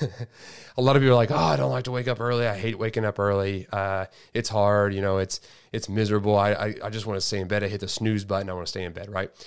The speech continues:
But I have noticed this, that if I intentionally have a plan when I wake up early, I can accomplish a lot more in my day.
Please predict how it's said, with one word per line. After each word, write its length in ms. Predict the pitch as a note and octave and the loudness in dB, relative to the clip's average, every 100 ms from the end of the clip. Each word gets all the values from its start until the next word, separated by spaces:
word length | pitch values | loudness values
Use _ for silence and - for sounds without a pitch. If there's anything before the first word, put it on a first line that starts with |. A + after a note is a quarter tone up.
| - - - | -20 -20 -2
But 120 | C3+ | 2
I 100 | F3 | 4
have 100 | G#3 | 6
noticed 380 | D#3 B2+ B2+ - | 6 6 2 -4
this, 320 | F#2 - - _ _ _ - | -10 -10 -10 _ _ _ -4
that 160 | A2 | 2
if 240 | A2+ A2 A#2+ | 4 4 4
I 360 | A2+ A2 G#2+ - | 2 4 2 0
intentionally 920 | A#2 G#2 - E3+ E3+ G3 F#3 F#3+ F#3 _ _ | -4 -4 -4 -4 -4 -4 -4 -4 -4 _ _
have 260 | B2+ D3 | -2 -2
a 40 | E3 | -4
plan 600 | - B2+ F#2 F2+ F2 - _ | -2 0 0 -2 -12 -18 _
when 180 | A2 G#2+ | -2 0
I 60 | |
wake 320 | G2 A2+ A#2+ | 2 2 2
up 160 | A2+ - - | -2 -4 -2
early, 380 | G#2 F#2+ - - | -2 -2 -4 -8
I 160 | G2+ A2+ | -2 0
can 160 | D#3+ D#3+ | 2 0
accomplish 500 | D3+ G#2 G2 G2+ G2+ | 0 -4 -4 -6 -6
a 100 | G2+ | -4
lot 360 | G2 F2+ - | -2 -2 -4
more 260 | G2+ G2+ F2+ | -6 -4 -4
in 140 | F#2+ | -6
my 160 | F2 F2+ | -6 0
day. 260 | C3+ G#2 | 0 0